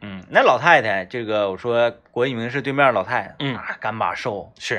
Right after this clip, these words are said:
Speaker 1: 啊，那，那前儿我天天下班儿，我那时候在，在那块儿住。
Speaker 2: 嗯。
Speaker 1: 我天天下班儿坐车到那儿，啪啪必须得来，得来五块钱儿的。
Speaker 2: 嗯。
Speaker 1: 哎，那家伙都，都打我串儿。
Speaker 2: 确实。
Speaker 1: <laughs> 他家咋回事儿我都知道，他为啥不干了我都知道。
Speaker 2: 啊。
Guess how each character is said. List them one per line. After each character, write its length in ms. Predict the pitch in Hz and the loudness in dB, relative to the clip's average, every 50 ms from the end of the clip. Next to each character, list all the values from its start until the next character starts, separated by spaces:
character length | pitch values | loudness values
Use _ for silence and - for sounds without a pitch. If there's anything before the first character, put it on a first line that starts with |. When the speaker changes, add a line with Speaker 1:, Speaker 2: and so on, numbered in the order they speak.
| - | 0
Speaker 1:
啊， 340 | 135 139 135 123 110 98 85 82 | 2 4 6 4 4 2 -2 -6
那， 160 | 139 190 240 240 | -6 -6 -4 -2
那 180 | 233 269 269 | -2 -2 0
前 100 | 190 202 208 | 4 6 6
儿 100 | 220 202 | 6 6
我 80 | 156 | 4
天 180 | - - 208 208 | 0 -2 0 0
天 100 | 208 190 | 2 4
下 120 | 190 170 | 4 6
班 100 | 147 131 | 6 6
儿， 160 | 131 - - _ - - - - - _ | 4 2 -2 _ -20 -20 -20 -20 -14 _
我 100 | - 143 | -2 0
那 60 | 160 | 2
时 80 | 180 185 | 4 4
候 60 | 175 | 4
在， 100 | 175 180 175 185 - | 4 2 2 0 0
在 140 | - 196 185 | 4 4 4
那 80 | 175 170 | 6 4
块 120 | 165 180 | 2 2
儿 20 | 175 | 2
住。 240 | 202 202 - - _ - | 0 -2 -4 -8 _ -4
Speaker 2:
嗯。 260 | 180 180 165 135 113 - | 0 0 0 0 0 0
Speaker 1:
我 120 | 143 156 | 0 2
天 160 | - - 311 | 2 2 2
天 100 | 285 254 | 2 4
下 100 | 254 262 | 4 4
班 120 | 226 220 220 | 6 6 4
儿 20 | |
坐 100 | 220 220 | 4 2
车 120 | 196 214 | 0 4
到 140 | 214 226 208 | 4 6 6
那 80 | 185 180 | 4 2
儿， 60 | 160 | -2
啪 200 | - - - - | -4 -6 -8 -8
啪 140 | - 190 196 | -6 -6 -6
必 160 | - 294 262 | -4 -4 -6
须 180 | - - 214 208 | -6 -6 -4 -2
得 140 | 180 160 127 | 0 2 4
来， 160 | 117 120 135 | 6 6 4
得 120 | 135 131 | 4 4
来 140 | - 131 147 | 4 4 4
五 80 | 151 131 | 4 4
块 100 | 120 127 | 2 2
钱 120 | 117 104 | 2 4
儿 100 | 95 98 | 4 4
的。 140 | 101 90 - | 4 2 0
Speaker 2:
嗯。 240 | - 139 135 113 - - | 0 -2 -4 -4 -4 -4
Speaker 1:
哎， 400 | - 123 117 101 95 73 - - - | -2 -2 0 0 -2 -4 -8 -14 -18
那 80 | 135 | -16
家 120 | - - - | -14 -12 -6
伙 220 | - 175 190 190 | -4 -2 -2 -2
都， 200 | 180 - 190 190 | -2 -4 -6 -6
都 160 | 190 - 190 | -4 -4 -2
打 260 | 190 - 147 127 175 165 | 0 0 2 4 2 2
我 80 | 135 | 2
串 160 | 120 - 170 | 2 4 4
儿。 320 | 165 127 95 67 - - - _ | 4 4 4 2 -4 -10 -16 _
Speaker 2:
确 180 | - - 147 127 | -6 -4 -4 -4
实。 60 | - - - - 160 - - 320 - - 294 294 | 0 0 0 0 2 2 2 2 4 4 4 4
Speaker 1:
<laughs> 440 | 277 262 - - - - - 233 - | 2 0 2 0 0 0 -2 -2 2
他 140 | - 226 226 | 4 6 6
家 140 | 233 240 | 8 8
咋 160 | 190 175 139 165 | 8 8 6 6
回 80 | 214 | 8
事 80 | 254 320 | 8 8
儿 80 | 277 | 8
我 80 | 196 160 | 8 6
都 80 | 156 156 | 4 2
知 120 | 123 127 135 | 0 0 2
道， 100 | 131 123 | 0 2
他 120 | 151 185 | 0 2
为 120 | 214 262 247 | 4 6 6
啥 120 | 214 214 | 6 6
不 100 | 190 226 | 6 6
干 160 | 285 294 269 | 6 6 6
了 80 | 214 160 | 6 4
我 80 | 127 | 0
都 100 | 117 123 | 0 -2
知 160 | 120 101 101 92 | -2 -4 -6 -6
道。 300 | 98 85 - - _ _ | -4 -4 -6 -8 _ _
Speaker 2:
啊。 600 | - 151 151 160 160 151 139 123 104 85 - - | 2 6 8 8 8 8 8 6 4 0 -4 -8